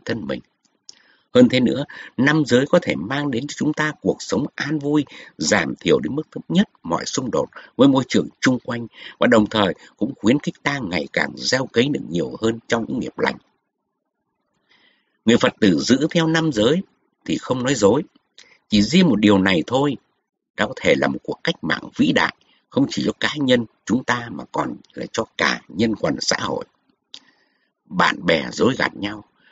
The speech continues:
là nguyên nhân quan trọng nhất dẫn đến xung đột. Vợ chồng dối gạt nhau thì hạnh phúc gia đình đổ vỡ. Lối xóm láng giềng dối gạt nhau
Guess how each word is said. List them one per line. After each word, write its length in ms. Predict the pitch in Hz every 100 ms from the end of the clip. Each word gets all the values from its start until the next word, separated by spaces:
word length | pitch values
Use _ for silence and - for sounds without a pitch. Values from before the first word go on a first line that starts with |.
| -
là 120 | 69
nguyên 240 | 67 110 120
nhân 160 | 117
quan 280 | - 131 117
trọng 200 | - -
nhất 260 | - 143 - _ _ _ _
dẫn 180 | - -
đến 80 | 240
xung 220 | - 196
đột. 160 | 67 - _ _ _ _ _ _ _ -
Vợ 300 | 107 113 - -
chồng 200 | 107 92
dối 220 | 107 165
gạt 200 | 117 120
nhau 280 | - 143 143 - - -
thì 80 | 90
hạnh 200 | - - -
phúc 120 | 156
gia 160 | - 131
đình 260 | 95 76 -
đổ 220 | 95 - -
vỡ. 200 | 90 127 - _ _ _ _ _ _ _
Lối 300 | - 80 120
xóm 320 | 143 101 107 110
láng 200 | 104 135 -
giềng 260 | - 67 - _
dối 260 | - - 135
gạt 180 | - -
nhau 260 | 98 110